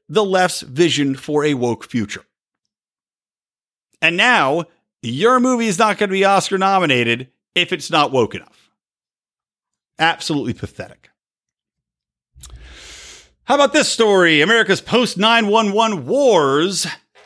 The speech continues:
according to a new study, have forced thirty-seven million people from their homes.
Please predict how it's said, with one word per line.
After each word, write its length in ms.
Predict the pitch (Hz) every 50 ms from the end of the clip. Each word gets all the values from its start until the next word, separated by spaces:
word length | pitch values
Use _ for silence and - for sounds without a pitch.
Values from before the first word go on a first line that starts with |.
| _ _ _ -
according 320 | - - 202 220 208 180
to 140 | - 185 175
a 40 | 160
new 140 | 165 180 170
study, 320 | - - - 208 196 196
have 160 | 175 175 147
forced 400 | - - 190 202 196 - - -
thirty-seven 920 | - 190 214 226 214 208 175 - - - 190 185 175 185 185 170 139 135
million 440 | 151 185 196 196 190 185 185 180 170
people 360 | 156 - 151 147 143 - 127
from 300 | 101 - - 123 113 110
their 220 | 104 104 101 95 92
homes. 500 | 85 92 92 - _ _ - - -